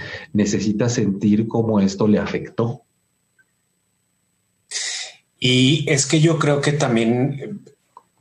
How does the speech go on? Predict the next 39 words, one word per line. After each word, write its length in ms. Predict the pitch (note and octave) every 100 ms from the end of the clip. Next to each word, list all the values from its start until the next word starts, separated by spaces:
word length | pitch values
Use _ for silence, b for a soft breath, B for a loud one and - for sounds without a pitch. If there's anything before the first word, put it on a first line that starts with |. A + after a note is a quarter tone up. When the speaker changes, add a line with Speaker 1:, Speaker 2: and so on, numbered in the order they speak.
| _ _ _ _ _ _ _ _ _ _ -
Speaker 2:
eh, 240 | B2+ A2+
para, 400 | - C3 B2 C3+
para 280 | - A#2 A2+
poder 300 | B2 B2 C#3
ver 260 | C3+ C#3 C3+
lo 240 | C3 -
que 180 | A2 G2+
a 80 | G2
uno 300 | G#2 C3 C#3
le 120 | G#2
pasa, 680 | - F#2+ - G2+ G#2+ C3+ - _ _
creo 240 | - A#2+ A#2+
que 80 |
hay 160 | - B2
una 160 | B2 B2
oportunidad 960 | B2 A2+ - G2 F#2+ G2 G2+ G#2 -
muy 280 | A#2+ A2+ B2+
grande 360 | A2 G#2+ G#2 G2
en 80 |
este 220 | G2 - G2+
momento 800 | G2+ F#2+ F#2+ F2 - B2+ D3+ - _ _ _ _ _
para 420 | - A2 G#2+ G#2+ G#2
poder 280 | A2 A2+
hacer 260 | B2 - A#2+
un 80 | A#2+
contraste 920 | - G2 G2 A2 G#2 - A2 B2 -
en 120 | G#2
lo 140 | G2 G2
que 100 | G#2
me 180 | G2+ F#2+
pasa 340 | A2+ G#2 B2+
a 20 |
mí 400 | A2+ G#2+ A2 - _
y 200 | A#2 G#2
en 200 | G2+ F#2+
lo 200 | F#2+ F2+
que 200 | - G2+
le 180 | F#2+ F#2+
pasa 640 | - - A2+ G#2+ - A#2+